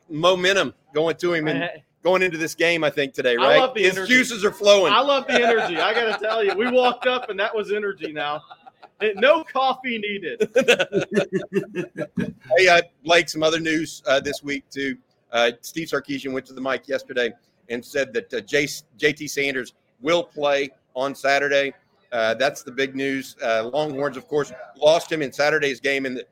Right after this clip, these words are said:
Speaker 1: at the end of the first quarter to Kansas to a twisted ankle. He's going to play. Ryan Watts, however, uh, uh, Blake and Jerry, is a game time decision,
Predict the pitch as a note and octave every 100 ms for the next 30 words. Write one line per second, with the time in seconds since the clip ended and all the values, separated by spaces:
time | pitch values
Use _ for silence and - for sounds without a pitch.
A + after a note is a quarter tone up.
0 | _ - - D3 D3 D#3 C3+ - C#3+ -
1 | - C#3+ C#3+ C3+ _ C#3 D3 C#3 C#3 -
2 | _ _ C3+ B2+ - E3 - A#2+ C3 D3
3 | D3+ C#3 - _ _ - D#3 D3 D#3+ D3+
4 | - C#3 C#3+ C#3+ C3+ _ _ _ A#2 D3+
5 | F3 D3 C3+ D#3 E3+ - C#3+ C3+ C3 B2+
6 | B2 B2 - A2+ A2+ A2+ _ - B2+ A2+
7 | A2 A2 B2+ B2 - A2+ G#2+ A#2 A#2 A2+
8 | _ _ - B2+ A#2+ A2 C#3 C#3+ D#3 D#3+
9 | D3 C#3 A2+ B2+ A#2+ A2